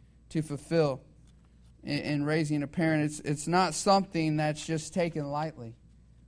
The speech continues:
but God's entrusted you with that young one,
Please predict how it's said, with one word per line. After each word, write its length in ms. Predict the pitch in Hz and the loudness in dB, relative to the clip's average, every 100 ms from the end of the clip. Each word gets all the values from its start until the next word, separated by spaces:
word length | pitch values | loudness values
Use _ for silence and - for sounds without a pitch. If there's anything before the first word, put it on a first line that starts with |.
| - | -8
but 240 | 139 131 | -6 -2
God's 380 | 151 170 170 151 | 2 4 2 0
entrusted 720 | 139 120 - 180 175 - 120 | -6 -6 -4 -2 -2 -8 -12
you 240 | 117 107 104 - - - - - - - | -10 -12 -14 -20 -20 -20 -20 -20 -20 -16
with 160 | 127 - | -12 -6
that 220 | 139 117 | -6 -4
young 260 | 143 143 | -6 -6
one, 180 | 113 104 | -8 -12